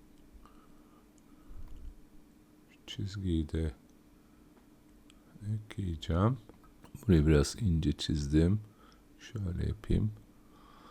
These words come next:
Şurayı da ekleyeyim. Evet, şu anda bu hazır ve şu kızın kafasında da şurada bir bölüm var. Şurayı da ekledim.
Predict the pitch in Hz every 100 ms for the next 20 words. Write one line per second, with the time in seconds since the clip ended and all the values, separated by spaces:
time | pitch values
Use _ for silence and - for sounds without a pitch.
0 | - - - - - - - - - -
1 | - 90 - - - - 87 - - 80
2 | 78 80 90 110 107 - - - - -
3 | - 156 107 - 156 117 123 147 127 123
4 | - - - 135 98 107 160 - - -
5 | - - - 135 147 156 - - - -
6 | - - - 147 160 160 143 151 143 -
7 | 147 147 135 - - - - - - -
8 | - - - - - - 123 113 104 -
9 | 87 - 135 - - - - - - 110
10 | - - 90 82 117 156